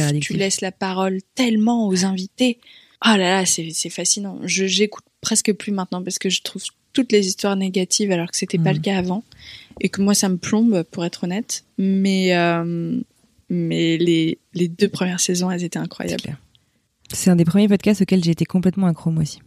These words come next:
Speaker 1: Ah ouais. <laughs> Et toi, c'est quoi ton premier,
Speaker 2: Mon
Speaker 1: d'ailleurs ?
Speaker 2: tout premier, je crois que c'était Pauline Léniaud, Le Gratin.
Speaker 1: Ah
Speaker 2: Ouais.
Speaker 1: ouais ? Ah, bah,
Speaker 2: Mhm.
Speaker 1: c'était après moi, du coup. Parce que Pauline, elle a lancé son podcast, euh... bah, quand j'ai enregistré avec elle,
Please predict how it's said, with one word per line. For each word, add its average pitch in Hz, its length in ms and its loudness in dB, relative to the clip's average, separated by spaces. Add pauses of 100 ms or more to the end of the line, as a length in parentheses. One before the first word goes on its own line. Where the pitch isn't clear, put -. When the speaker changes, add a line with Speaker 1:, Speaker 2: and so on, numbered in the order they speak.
(160)
Speaker 1:
Ah 202 160 0
ouais. 190 240 -2 (140)
<laughs> - 1080 -14
Et 220 100 0
toi, 269 140 2
c'est 247 200 0
quoi 254 200 -2
ton 220 160 -4
premier, 202 280 -6
Speaker 2:
Mon 214 60 -4
Speaker 1:
d'ailleurs ? 185 260 2
Speaker 2:
tout 240 100 2
premier, 233 580 2
je 196 160 2
crois - 240 -8
que - 80 -12
c'était - 640 -2 (140)
Pauline 226 300 0
Léniaud, 202 320 6
Le 196 100 4
Gratin. 170 320 0 (480)
Speaker 1:
Ah 180 160 6
Speaker 2:
Ouais. 196 80 2
Speaker 1:
ouais ? 240 140 2 (800)
Ah, 165 100 4
bah, 160 100 6
Speaker 2:
Mhm. 175 40 2
Speaker 1:
c'était 220 280 0
après 214 320 -2
moi, 311 160 0
du 277 180 -4
coup. 254 300 -4 (220)
Parce - 120 -2
que 240 120 0
Pauline, 247 340 0
elle 247 160 0
a 208 80 2
lancé 226 300 -2
son 240 160 -2
podcast, - 560 -6 (240)
euh... 202 440 -2 (680)
bah, 214 160 2
quand 247 180 0
j'ai 240 140 2
enregistré 240 500 0
avec 233 240 -4
elle, 269 240 -2